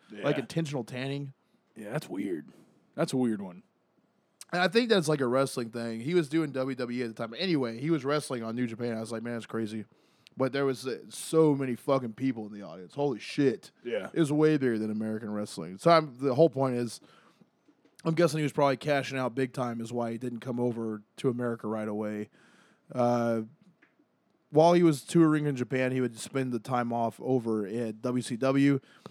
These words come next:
Speaker 1: Uh, he was a dominant wrestler, uh, in World Championship Wrestling, and he got the nickname as the Crippler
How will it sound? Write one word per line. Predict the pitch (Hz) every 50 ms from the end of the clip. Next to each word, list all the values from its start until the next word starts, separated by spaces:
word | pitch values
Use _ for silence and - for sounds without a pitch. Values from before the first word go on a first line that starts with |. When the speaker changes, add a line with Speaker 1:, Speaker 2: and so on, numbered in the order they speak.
| _ _ _ _ _ _ -
Speaker 1:
Uh, | 135 131 127 127 127 123
he | 123 139 156
was | 151 131
a | 139 127
dominant | 110 139 143 160 170 175 165 151 127
wrestler, | 123 131 131 127 - - 131 127 127 123 123 120 117 - _ _ _ _ _ _ _ _ _ _ _ _ _ _ _ _ _ _ _ _ _ _ _ _ - _ _ - _ - -
uh, | 131
in | 123 120 117 113 123 131 127
World | 143 143 135
Championship | - 143 135 135 123 - 139 120
Wrestling, | 127 135 131 - 131 131 127
and | 127 127
he | 131 120
got | 131 135 143 139 -
the | - 135 123
nickname | 117 123 127 135 139 160 180 - 147 143 127 123 123 120 117
as | 113 110 123 120 113 -
the | 110 104
Crippler | - - - 165 202 247 233 - 135 135 127 123 123 123 120